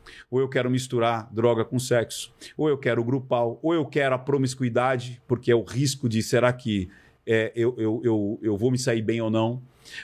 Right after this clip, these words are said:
Às vezes, é, é justamente você tá na, na, naquele pezinho de você descoberto ou não.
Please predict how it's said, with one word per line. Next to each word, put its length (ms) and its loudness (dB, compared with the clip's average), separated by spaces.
Às 220 0
vezes, 500 -2
é, 300 0
é 100 0
justamente 600 -2
você 340 0
tá 200 0
na, 180 -2
na, 200 -4
naquele 280 -2
pezinho 500 -2
de 120 -6
você 320 2
descoberto 540 0
ou 60 -2
não. 300 -2